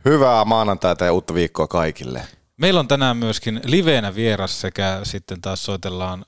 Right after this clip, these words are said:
Speaker 2: huhujen mukaan puhelimella, ihan puhelimella, Nokian puhelimella, ei kun iPhonella soitetaan Harri Aholle ja
Speaker 1: Kolmekympillä.
Speaker 2: kysytään, kysytään vähän, että miten on tota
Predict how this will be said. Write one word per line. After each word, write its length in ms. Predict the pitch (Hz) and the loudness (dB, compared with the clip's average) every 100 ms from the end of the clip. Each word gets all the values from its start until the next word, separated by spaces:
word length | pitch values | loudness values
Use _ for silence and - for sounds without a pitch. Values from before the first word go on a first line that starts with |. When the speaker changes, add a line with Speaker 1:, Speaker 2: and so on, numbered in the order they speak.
| - | -2
Speaker 2:
huhujen 380 | 135 135 127 107 | 2 4 4 0
mukaan 540 | 101 95 101 95 92 - | -4 -6 -4 -4 -6 -10
puhelimella, 640 | - 107 101 92 87 82 82 | -4 0 0 -2 -8 -8 -6
ihan 200 | 101 127 - | -4 -4 0
puhelimella, 600 | 151 139 107 90 90 98 | 2 2 0 -4 -6 -4
Nokian 440 | 139 - 123 98 | -4 0 -2 -2
puhelimella, 600 | 95 90 82 82 80 80 | -4 -4 -6 -8 -10 -10
ei 60 | 85 | -10
kun 260 | 98 104 | -6 -6
iPhonella 420 | 98 95 87 85 | -4 -8 -10 -10
soitetaan 440 | 82 82 85 82 82 | -12 -12 -10 -8 -4
Harri 380 | 139 139 101 85 | -2 -2 -2 -6
Aholle 320 | 90 85 82 | -6 -8 -4
ja 40 | |
Speaker 1:
Kolmekympillä. 680 | 101 101 92 87 87 78 78 | -2 0 0 -2 -4 -4 -6
Speaker 2:
kysytään, 280 | - - - | -8 -20 -6
kysytään 420 | - 143 135 113 | -2 0 2 0
vähän, 240 | 104 107 101 | 0 -2 -4
että 180 | 92 101 | -6 -6
miten 360 | 110 110 104 | -4 -2 -2
on 80 | 90 | -2
tota 580 | 87 87 - 95 90 92 | -8 -8 -6 -4 -4 -6